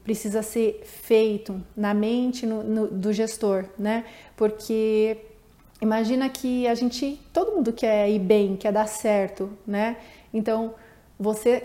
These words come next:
como gestor, precisa ter esse, esse trabalho feito, né, a quatro mãos junto com o seu parceiro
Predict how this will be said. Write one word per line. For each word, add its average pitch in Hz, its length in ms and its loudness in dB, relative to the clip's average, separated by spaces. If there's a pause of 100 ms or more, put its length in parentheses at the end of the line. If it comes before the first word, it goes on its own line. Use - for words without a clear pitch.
como 285 320 6
gestor, 254 420 0
precisa 214 420 -4
ter 220 480 0 (300)
esse, 220 800 2
esse 220 220 0
trabalho 208 580 2
feito, 202 680 0
né, 208 300 -2
a 208 80 0
quatro 240 420 -2
mãos 220 340 0
junto 233 360 -2
com 269 480 -2
o 226 100 -8
seu 220 320 -2 (320)
parceiro 220 680 2